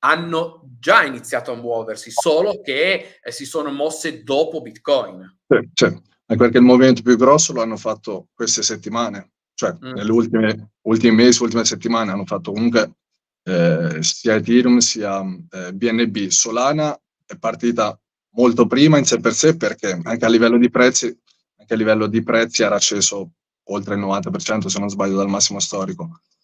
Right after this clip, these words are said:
Speaker 2: Quindi era, diciamo, ha fatto, fatto una bella discesa. Di conseguenza non poteva fare tutto, tutto insieme, ma è partita molto prima, cioè per sé, anche perché hanno cicli un po' diversi, anche quello con, eh,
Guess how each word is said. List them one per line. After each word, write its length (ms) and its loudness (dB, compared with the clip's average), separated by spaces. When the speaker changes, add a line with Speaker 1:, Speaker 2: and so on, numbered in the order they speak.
Speaker 2:
Quindi 240 0
era, 260 6
diciamo, 720 -2
ha 380 -12
fatto, 800 0
fatto 260 2
una 120 8
bella 220 6
discesa. 560 0
Di 120 -4
conseguenza 520 4
non 140 4
poteva 340 4
fare 500 0
tutto, 600 4
tutto 220 2
insieme, 300 4
ma 200 -2
è 80 -4
partita 380 -8
molto 300 -8
prima, 420 -10
cioè 160 -14
per 120 -12
sé, 140 -6
anche 160 -8
perché 240 0
hanno 200 0
cicli 360 -2
un 120 0
po' 100 0
diversi, 440 -2
anche 220 -6
quello 320 -8
con, 280 -4
eh, 520 -10